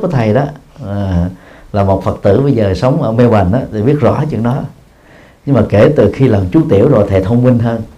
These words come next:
Và từ năm lớp mười cho đến hết chương trình thạc sĩ đó, rồi tiến sĩ thì không có cao và thấp ha.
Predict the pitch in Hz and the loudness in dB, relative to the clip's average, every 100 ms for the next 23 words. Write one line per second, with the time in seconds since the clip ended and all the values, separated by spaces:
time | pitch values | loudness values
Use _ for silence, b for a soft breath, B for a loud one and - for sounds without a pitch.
0 | - - - 240 - _ 190 226 220 _ | -20 -20 -20 -20 -20 _ -20 -20 -20 _
1 | _ _ _ _ _ _ - 107 110 113 | _ _ _ _ _ _ -2 2 4 4
2 | 113 131 165 160 123 113 104 101 B B | 6 4 4 2 4 4 4 0 B B
3 | B B 135 131 131 147 175 202 147 196 | B B 2 4 6 6 4 2 2 2
4 | 226 156 135 120 98 92 101 - - 95 | 2 2 2 2 0 0 -2 -2 -2 0
5 | 175 220 - - - - 175 214 208 - | -2 -4 -10 -12 -6 -2 0 0 0 0
6 | 95 110 143 147 151 165 170 B B 131 | -2 -2 0 2 2 0 -2 B B 0
7 | 127 110 - 170 - - - | 2 2 0 -4 -8 -16 -4